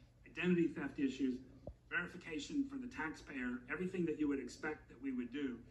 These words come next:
That number is about five million. And we sent out and requested information from that pool of taxpayers. They probably, we believe, some of those certainly would have sent correspondence back to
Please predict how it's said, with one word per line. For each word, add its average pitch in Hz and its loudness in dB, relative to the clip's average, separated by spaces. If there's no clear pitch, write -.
That 143 -14
number 165 0
is 139 -4
about 131 -6
five 143 -4
million. 135 0
And 131 -2
we 143 4
sent 165 -2
out 156 0
and 131 2
requested 143 -4
information 135 0
from 123 2
that 131 -2
pool 147 -4
of 120 -8
taxpayers. 135 -12
They 151 4
probably, 185 2
we 156 2
believe, 170 4
some 165 0
of 170 0
those 180 2
certainly - -6
would 151 -2
have 135 -6
sent 165 -4
correspondence 147 -2
back 139 -6
to 185 -2